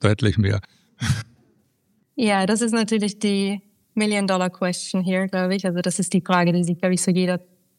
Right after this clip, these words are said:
Speaker 2: stellt in Europa. Das ist auch immer das erste Thema, wenn ich mit Leuten rede. Ähm, und wie kann das sein, dass der noch immer Unterstützung hat? Wie kann das sein, dass der,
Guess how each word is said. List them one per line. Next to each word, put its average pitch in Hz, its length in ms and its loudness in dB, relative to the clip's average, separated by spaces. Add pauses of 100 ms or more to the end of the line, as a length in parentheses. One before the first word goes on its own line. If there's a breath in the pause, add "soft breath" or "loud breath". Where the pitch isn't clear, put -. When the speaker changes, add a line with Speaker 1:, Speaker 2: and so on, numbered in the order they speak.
(140)
Speaker 2:
stellt 190 540 -2
in 190 120 2
Europa. 185 680 0
Das 196 240 -4
ist 180 100 -2
auch 180 80 0
immer 185 400 0 (460 soft breath)
das - 100 -2
erste 202 380 2
Thema, 208 400 2
wenn 190 100 2
ich 180 80 0
mit 185 140 -2
Leuten 180 340 0
rede. 180 520 -2 (140)
Ähm, 170 440 2
und 180 80 0
wie 180 100 2
kann 190 220 2
das 180 160 0
sein, 180 200 2
dass 180 180 -2
der 175 200 2
noch 175 160 0
immer 185 300 0
Unterstützung 196 600 0
hat? 190 240 -2 (460 soft breath)
Wie 202 140 2
kann 196 240 4
das 185 200 0
sein, 185 320 2
dass 180 240 -2
der, 175 440 0